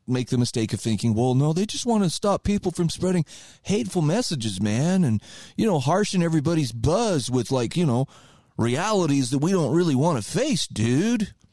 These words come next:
No, it's, it's all about, uh, determining what you are allowed to say, the words you are allowed to use, the ideas that you're allowed to even consider,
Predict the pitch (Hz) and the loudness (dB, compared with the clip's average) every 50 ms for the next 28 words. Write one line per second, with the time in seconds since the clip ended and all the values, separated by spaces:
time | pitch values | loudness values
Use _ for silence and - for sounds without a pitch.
0 | _ _ _ _ _ _ _ _ _ _ _ - - - 62 73 104 117 - - | _ _ _ _ _ _ _ _ _ _ _ -10 -8 -4 -2 -2 -2 -2 -2 -4
1 | - 131 156 - - 165 180 190 190 165 180 180 180 170 - - - 151 139 127 | -2 -2 -2 -2 0 0 0 0 0 0 0 0 0 -2 -4 -4 -2 0 0 0
2 | 120 104 85 - - - - - 139 123 - - - 180 170 151 139 139 123 92 | 0 -2 -4 -8 -14 -18 -8 -4 -2 -2 -2 -2 -2 0 0 2 2 2 2 2
3 | 113 131 151 - - 127 139 135 - 120 120 107 95 85 67 85 107 117 127 156 | 2 0 0 -2 -2 -2 0 2 2 2 2 0 0 -2 -2 -2 -2 0 0 0
4 | 180 202 220 214 - - _ _ _ _ _ _ _ _ _ _ - - 196 208 | 0 0 0 -2 -6 -10 _ _ _ _ _ _ _ _ _ _ -4 -2 -2 -2
5 | - - 139 110 95 104 131 139 131 98 87 98 127 170 196 202 180 170 180 180 | 0 -2 -2 0 0 0 0 0 -2 -2 0 0 2 2 2 0 0 0 0 0
6 | 180 175 180 175 156 143 151 165 170 180 175 170 - 196 190 165 123 104 104 101 | 2 2 2 0 0 0 0 0 0 0 -2 -2 -4 -2 -2 0 0 0 2 2
7 | 120 143 - - 127 - - - 143 156 170 165 147 131 156 180 135 117 127 151 | 0 0 -2 -4 -6 -6 -4 -4 -4 -4 -4 -6 -6 -6 -4 -2 -2 -2 -2 -4
8 | - - - - - 170 - - 113 - - 147 139 127 120 117 120 139 151 156 | -6 -8 -10 -14 -20 -12 -6 -6 -4 -2 -2 0 0 0 0 0 -2 -2 -2 -4
9 | - 165 - - 151 147 165 160 - - 160 147 - - - 254 269 - 107 90 | -4 -6 -4 -2 -2 0 0 -2 -2 -2 -2 -2 -2 -2 -4 -4 -2 -2 -2 -2
10 | 95 | -4